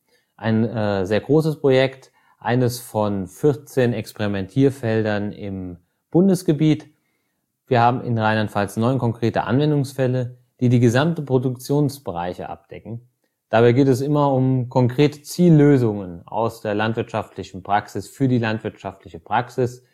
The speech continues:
in den unterschiedlichen Betriebsschwerpunkten. Ein Schwerpunkt dabei stellt der Wissenstransfer dar, also jegliche Erkenntnisse, die wir in dem Experimentierfeld erhalten, eben auch zu transferieren.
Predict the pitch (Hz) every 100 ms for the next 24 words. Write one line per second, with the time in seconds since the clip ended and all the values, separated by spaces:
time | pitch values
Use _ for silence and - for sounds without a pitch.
0 | _ _ _ - 147 156 135 131 127 127
1 | 123 107 120 107 113 - 123 120 - -
2 | _ _ _ - 95 90 90 85 - 87
3 | _ _ _ - 135 156 151 147 - 139
4 | 135 - 120 113 117 113 117 113 110 -
5 | 101 110 120 170 - 165 156 - - 147
6 | 139 139 139 - _ _ _ _ _ -
7 | 98 95 123 139 135 117 85 95 - 151
8 | 196 165 - 143 117 135 113 113 107 -
9 | _ _ _ - 120 120 117 110 107 104
10 | 90 - 101 95 90 - 123 - 80 87
11 | 113 131 131 120 - _ - 113 117 104
12 | - - - - 113 - 117 127 135 98
13 | 82 80